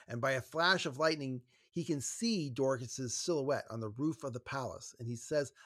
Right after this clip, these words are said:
"I'm down here," and he circles the palace and gets to the steps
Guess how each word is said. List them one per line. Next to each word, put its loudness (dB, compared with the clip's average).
"I'm 0
down 2
here," 0
and -2
he -2
circles -2
the -8
palace 0
and -6
gets 2
to -4
the -4
steps -2